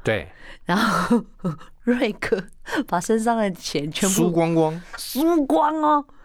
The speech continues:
Speaker 2: 然后他是
Speaker 1: 然后输到剩，而且我还剩，剩两百都没有。
Speaker 2: 对。
Speaker 1: 也就代表我要从他家离开的，因为我们那时候还没有车，要从他家离开的时候还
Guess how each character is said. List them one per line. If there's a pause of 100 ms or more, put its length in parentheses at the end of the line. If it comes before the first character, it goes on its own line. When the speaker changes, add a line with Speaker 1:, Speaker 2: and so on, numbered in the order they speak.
(260)
Speaker 2:
然
后
他
是 (300)
Speaker 1:
然
后
输
到 (420)
剩， (180)
而
且
我
还
剩， (500)
剩
两
百 (100)
都
没
有。 (220)
Speaker 2:
对。
Speaker 1:
也
就
代
表
我
要
从
他
家
离
开
的，
因
为
我
们
那
时
候
还
没
有
车， (420)
要
从
他
家
离
开
的
时
候
还